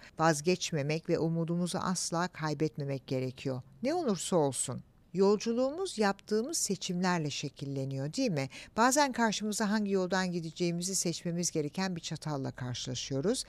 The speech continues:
Bu seçimler küçük gibi görünse de aslında bizi derinden etkileyen kararlar. Mesela bir fincan kahve ya da çay içmek basit bir seçim. Ama hangi kariyeri seçeceğimiz ya da hangi ülkede yaşayacağımız gibi kararlar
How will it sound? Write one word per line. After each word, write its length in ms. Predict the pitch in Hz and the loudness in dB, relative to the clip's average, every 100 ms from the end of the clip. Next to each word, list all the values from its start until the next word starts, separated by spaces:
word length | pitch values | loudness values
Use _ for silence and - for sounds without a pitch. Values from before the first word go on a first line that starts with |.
| - - - | -12 -8 -2
Bu 80 | |
seçimler 520 | 302 359 - 320 320 302 | 4 4 4 2 4 2
küçük 440 | - 208 403 - | 0 0 0 2
gibi 220 | 233 185 | 0 2
görünse 560 | 165 156 151 147 226 185 | 4 4 4 2 2 2
de 280 | - - 196 - - | 2 0 -6 -12 -4
aslında 680 | - 254 - - 208 190 185 | 2 2 2 0 2 2 2
bizi 280 | 180 180 170 | 0 0 2
derinden 400 | 170 165 175 170 | 2 2 0 0
etkileyen 580 | 160 - 160 151 147 | -2 -2 0 0 0
kararlar. 640 | 143 147 139 131 127 139 - - - | -2 -2 2 2 0 -4 -6 -6 0
Mesela 420 | 233 196 165 160 | 2 4 6 4
bir 60 | |
fincan 400 | 196 202 175 165 | 2 0 2 2
kahve 340 | 151 160 147 170 | 2 2 2 4
ya 160 | 151 | 2
da 60 | 139 | 2
çay 220 | - 190 | 0 2
içmek 440 | 147 - 185 262 - | 0 0 -2 -2 -2
basit 340 | 156 151 - | -2 -4 -6
bir 60 | 131 | -2
seçim. 420 | - 120 - 123 - _ - | -2 0 -4 -6 -12 _ 0
Ama 300 | 180 160 127 - - | 2 4 0 -8 -4
hangi 360 | 170 190 180 | 2 2 2
kariyeri 480 | 175 175 151 151 156 | 0 0 2 4 4
seçeceğimiz 800 | - 151 - 131 135 139 143 123 | 2 -2 -4 0 0 0 0 2
ya 120 | 143 | 2
da 120 | 139 | 2
hangi 280 | 156 175 160 | 0 0 0
ülkede 320 | 151 - 147 | 0 0 -2
yaşayacağımız 800 | 143 139 - 139 131 170 190 202 | -2 -2 -2 -2 0 0 2 0
gibi 220 | - 135 131 | 0 0 0
kararlar 680 | - 135 131 131 156 233 | 0 0 0 2 2 2